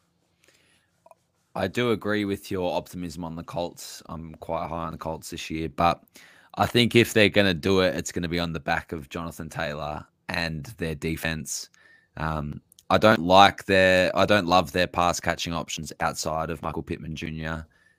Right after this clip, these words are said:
And for Matt Ryan to win an M V P, he's gonna have to put up high yardage, and he can't give all those yards. He's gonna have to have, you know, forty-five hundred yards to get M V P votes. And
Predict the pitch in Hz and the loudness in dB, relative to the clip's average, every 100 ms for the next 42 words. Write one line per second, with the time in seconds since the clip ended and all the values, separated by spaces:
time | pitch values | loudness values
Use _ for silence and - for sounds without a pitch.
0 | _ - - 85 85 85 - 85 82 87 | _ -12 -6 -4 -4 -6 -6 -4 -2 0
1 | 92 - 87 90 87 85 - 90 87 85 | 0 0 -2 0 -2 -4 -6 -4 -2 -2
2 | 85 85 82 82 - 82 82 78 80 - | -2 -4 -4 -6 -4 -2 -2 -4 -6 -10
3 | _ _ _ _ _ - - 92 85 - | _ _ _ _ _ -4 0 2 2 0
4 | - 92 - - 87 85 80 85 82 82 | -2 -2 0 0 2 2 2 2 0 -4
5 | 71 - - 85 73 85 85 82 - _ | -6 -8 -6 -8 -4 -4 -4 -6 -12 _
6 | _ - 82 - 85 80 80 76 82 78 | _ -8 -6 -4 -4 -4 -6 -6 -4 -4
7 | - 110 92 - 82 82 71 - - _ | -4 0 0 0 0 0 -6 -16 -20 _
8 | _ _ _ - 82 85 95 87 87 87 | _ _ _ -6 -4 0 0 2 2 2
9 | 85 85 80 82 82 80 78 - 87 82 | 0 -2 -2 0 0 0 -4 -6 -4 -4
10 | 76 82 76 80 71 78 76 78 71 - | -4 -6 -6 -6 -4 -6 -4 -6 -6 -10
11 | - 78 78 78 78 | -10 -8 -6 -6 -10